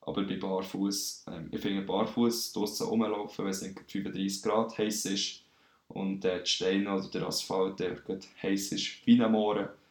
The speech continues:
sehr entspannt. Oder auch irgendwie am Strand, äh, ohne Socken rumzulaufen, finde ich auch recht gediegen. Ähm, Schwimmen bei siebzehn Grad finde ich sehr semi.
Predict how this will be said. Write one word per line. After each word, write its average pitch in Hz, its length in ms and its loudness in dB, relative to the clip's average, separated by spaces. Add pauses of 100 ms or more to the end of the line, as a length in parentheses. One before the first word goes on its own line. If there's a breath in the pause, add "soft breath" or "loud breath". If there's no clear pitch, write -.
(140 loud breath)
sehr 95 340 2
entspannt. 104 760 0 (460 soft breath)
Oder 98 280 -2
auch 98 200 6
irgendwie 98 440 2
am 95 100 2
Strand, 98 720 0
äh, 95 240 0
ohne 95 460 2
Socken - 480 0
rumzulaufen, 95 880 -2
finde 98 200 -4
ich 98 80 0
auch 95 180 -4
recht - 300 -16
gediegen. - 420 -6 (800 soft breath)
Ähm, 95 420 2
Schwimmen 123 580 4
bei 98 120 0
siebzehn 110 420 -2
Grad 104 260 4
finde 98 300 2
ich 95 100 -2
sehr 101 220 0
semi. 143 580 4